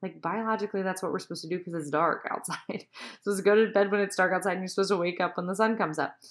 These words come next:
And I don't know, it's just been so fruitful. And so really, I just got on here to speak that and kind of maybe, maybe something about, maybe God's calling you to something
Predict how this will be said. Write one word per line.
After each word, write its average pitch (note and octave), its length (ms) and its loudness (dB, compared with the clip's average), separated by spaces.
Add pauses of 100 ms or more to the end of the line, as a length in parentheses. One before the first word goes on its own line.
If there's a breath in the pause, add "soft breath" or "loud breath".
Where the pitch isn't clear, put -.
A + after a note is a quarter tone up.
(520 loud breath)
And F#3+ 400 0 (760)
I G#3 60 -4
don't A#3 80 2
know, B3 100 6
it's - 160 2
just A3 160 -2
been A3 160 0
so G#3 120 0
fruitful. G3 520 -2
And G3 140 -4
so G3 320 0 (640 soft breath)
really, G3+ 720 2 (320)
I F#3+ 100 -6
just - 260 -8
got E3+ 160 -4
on F#3+ 240 -2
here D#3 200 -2
to D3+ 400 -4 (640)
speak - 520 -6
that D3 480 -4
and F3+ 200 -8
kind E3+ 260 -10
of F3+ 140 -8
maybe, G#3+ 680 -6
maybe F#3 280 -4
something C4+ 420 -4
about, A#3 320 -2
maybe A3+ 220 -4
God's A#3 340 -8
calling A3 360 -8
you F#3+ 100 -4
to F3 80 -6
something D#3+ 580 -6